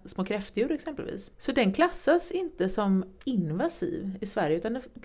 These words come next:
klassas som främmande art helt enkelt. Man har gjort försök med att, eh, få bort sargassum på platser då där, där den har ställt till problem. Och, eh, det man, om, om man tar bort den så får man helt enkelt ner och ta bort den för hand och då måste man skrapa bort holdfast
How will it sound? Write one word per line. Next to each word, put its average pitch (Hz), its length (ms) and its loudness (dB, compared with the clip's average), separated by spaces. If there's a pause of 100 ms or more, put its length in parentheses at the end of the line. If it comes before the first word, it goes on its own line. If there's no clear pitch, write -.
(120)
klassas 330 480 0
som 196 140 0
främmande 196 560 0
art - 280 -4
helt - 200 -2
enkelt. - 500 -6
Man 269 160 4
har 339 60 8
gjort 302 240 4
försök 262 720 2 (180)
med 208 360 2
att, - 340 -4
eh, 175 320 6 (220)
få - 140 2
bort 262 220 2
sargassum 311 460 0
på - 120 -10
platser 180 320 0
då 131 100 -2
där, - 220 0
där 170 100 4
den 170 100 0
har 220 180 2
ställt 311 220 0
till - 140 2
problem. - 360 -2 (160)
Och, 214 480 4
eh, 202 280 10 (560)
det 240 180 8
man, 233 440 4 (100)
om, 254 200 4
om 269 100 4
man 269 160 4
tar 294 80 2
bort - 240 0
den 277 100 0
så 285 140 0
får 285 140 -6
man 285 100 0
helt 208 160 2
enkelt 185 200 0
ner 170 200 4
och 156 60 -14
ta - 80 0
bort 175 220 0
den 170 80 -4
för 165 100 -4
hand 226 360 0
och 185 60 2
då 196 60 0
måste 196 220 0
man 175 140 -2
skrapa 170 440 2
bort - 400 -2 (200)
holdfast - 640 2